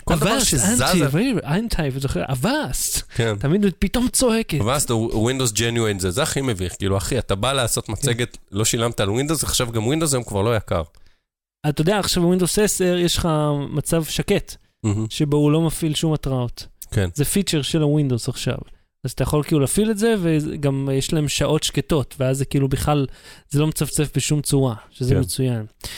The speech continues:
Speaker 2: אה, תמונות עם כמה שפחות טקסט. ברגע שיש טקסט על המסך, קוראים אותו ולא מקשיבים לכם.
Speaker 1: מהמם.
Speaker 2: אם צריך לשים, נניח, אה, צילום מסך של כתבה, זה בסדר, כי זה הגיוני, אבל אפשר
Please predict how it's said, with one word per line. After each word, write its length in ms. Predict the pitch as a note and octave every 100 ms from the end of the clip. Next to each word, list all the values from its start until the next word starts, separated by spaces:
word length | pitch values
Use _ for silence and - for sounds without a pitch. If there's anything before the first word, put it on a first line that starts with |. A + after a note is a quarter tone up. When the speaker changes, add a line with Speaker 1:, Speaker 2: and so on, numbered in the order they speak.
| - - -
Speaker 2:
אה, 480 | - D3+ D3 D3 D3 D#3 -
תמונות 600 | - E3+ F#3+ A3 - - -
עם 160 | E3+
כמה 280 | - G#3+ A#3
שפחות 540 | - G#3 F3 F3 F3
טקסט. 500 | - E3+ - - - - _ _ -
ברגע 200 | D#3+ G3
שיש 220 | A#3 A3
טקסט 260 | A#3 A3 A3+
על 80 |
המסך, 440 | G3+ F#3 - F#3+ -
קוראים 380 | - E3 G3 G#3
אותו 260 | G#3 G3+ E3+
ולא 200 | D#3+ E3
מקשיבים 380 | - D#3 D#3
לכם. 280 | D3+ - A3 G#3 - -
Speaker 1:
מהמם. 200 | G#2 A#2+
Speaker 2:
אם 100 | E3 D#3
צריך 280 | F#3+ G3
לשים, 340 | F3+ - F#3 F3+
נניח, 400 | D#3 D3+ D3 -
אה, 180 | D#3 C3+
צילום 280 | - D3 D#3+
מסך 260 | C3+ D#3
של 100 | - -
כתבה, 360 | D3 C3+ D3 C3+
זה 80 |
בסדר, 360 | A#2+ - F3 B2+
כי 140 | -
זה 80 | B2
הגיוני, 280 | B2 D3+ F#3
אבל 140 | C3 B2+ - - - D#3+
אפשר 200 | -